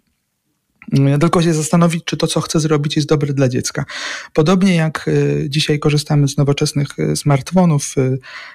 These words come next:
z innych urządzeń, to jakby nasz model wychowawczy również powinien ulec jakiejś zmianie i powin-, powinien być widoczny rozwój.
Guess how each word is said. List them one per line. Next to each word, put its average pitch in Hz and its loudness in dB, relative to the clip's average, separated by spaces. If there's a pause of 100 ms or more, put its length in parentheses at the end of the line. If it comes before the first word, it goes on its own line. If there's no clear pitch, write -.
z 143 -2
innych 151 2
urządzeń, 151 2 (120)
to 165 -2 (200)
jakby 165 2
nasz 165 0
model 165 2
wychowawczy 165 -2
również 185 2
powinien 143 0
ulec 139 0 (140)
jakiejś 127 -4
zmianie 135 2
i 147 -2
powin-, 139 -2
powinien 139 0
być 127 -4
widoczny 147 2
rozwój. 135 2